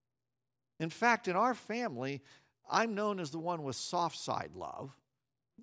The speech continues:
I mean, my wife is a wonderful mom. She's excellent. But I'm always the one to go, "Well, let's figure out a way to make it better." She, "No, they have, we have to stick by the rules," you know. And so it, it's, we're, we're, we're different that way. Uh,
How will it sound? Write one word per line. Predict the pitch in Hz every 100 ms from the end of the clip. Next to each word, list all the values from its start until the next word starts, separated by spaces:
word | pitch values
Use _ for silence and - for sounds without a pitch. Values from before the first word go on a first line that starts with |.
| -
I | 156
mean, | 151 135
my | 147
wife | 135 127 123
is | 127 107
a |
wonderful | 104 113 135 135 117 110
mom. | 101 107 98
She's | 107 - 110 _ 147 _ _ - 415
excellent. | 160 151 - 92 101 _ _ _
But | 147 160
I'm | 196 233
always | 175 147
the | 123
one | 131 127
to | 113
go, | 110 - 285 220 -
"Well, | 117 -
let's | 214 -
figure | - 135 120
out | 110
a |
way | 101 110
to | 95
make | 110 -
it | -
better." | 127 120 107 -
She, | -
"No, | 135 135 117
they | 120
have, | - 127
we | -
have | -
to | -
stick | - - -
by | 107
the | 107
rules," | 131 117 - -
you | 127
know. | 107 107
And | 120
so | - 208
it, | 269 277
it's, | 214 - - - - _
we're, | - 170 165 160
we're, | 285 190 220 180
we're | 214 262
different | 160 151 - 104
that | 117 117 226
way. | 123 123 131 - _ _
Uh, | -